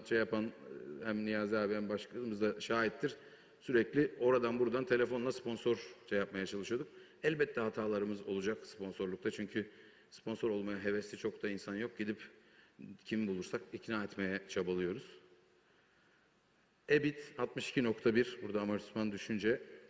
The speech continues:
Vergi öncesi kar zarar otuz yedi nokta sekiz. Ee, bu da gelir gider akış tablosu. Burada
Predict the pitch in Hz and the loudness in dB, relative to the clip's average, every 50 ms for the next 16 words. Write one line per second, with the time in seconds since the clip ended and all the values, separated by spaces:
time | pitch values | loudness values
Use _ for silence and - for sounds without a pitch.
0 | - - - - _ _ _ _ _ _ _ _ _ _ - 110 127 131 135 127 | -20 -20 -20 -20 _ _ _ _ _ _ _ _ _ _ 4 6 6 8 6 6
1 | 131 139 139 131 123 117 117 - - 117 - - 135 123 120 113 104 104 110 107 | 4 2 2 2 2 0 0 0 -2 -4 0 2 4 4 4 2 2 2 2 4
2 | 120 135 143 139 - - - 113 107 - 123 113 117 113 113 120 110 98 95 - | 4 4 2 0 -4 -6 -6 -6 -4 -4 -2 0 2 2 2 2 0 0 -2 -2
3 | - 127 110 - 101 95 - 110 - - - - - - - - - _ _ _ | -4 -4 -2 0 -2 -2 -2 -4 -6 -8 -14 -18 -20 -20 -20 -20 -20 _ _ _
4 | - - - - - - - - - _ _ _ _ - 110 107 101 101 104 101 | -20 -20 -20 -20 -20 -20 -20 -20 -20 _ _ _ _ -2 2 4 6 6 6 6
5 | 101 101 101 101 101 101 98 - - - - - - - - - - _ 127 127 | 4 4 4 2 0 0 -2 -6 -10 -14 -18 -20 -20 -20 -20 -20 -8 _ -2 4
6 | 123 127 120 113 120 120 120 127 113 110 113 120 123 127 123 - 113 104 - 113 | 4 4 6 8 6 6 6 6 4 4 6 6 6 6 4 0 -2 -4 -2 -4
7 | - - - 104 98 92 92 92 - - - 151 - - - - - - - _ | -4 -2 -2 0 0 0 -2 -4 -4 -4 -4 -6 -6 -6 -10 -20 -20 -20 -20 _
8 | - - - - - - - - - - - _ _ _ _ _ _ _ _ _ | -20 -20 -20 -20 -20 -20 -20 -20 -20 -20 -20 _ _ _ _ _ _ _ _ _
9 | _ _ _ _ _ _ _ - 117 135 147 143 160 170 165 - - | _ _ _ _ _ _ _ 2 4 4 6 8 8 8 8 6 2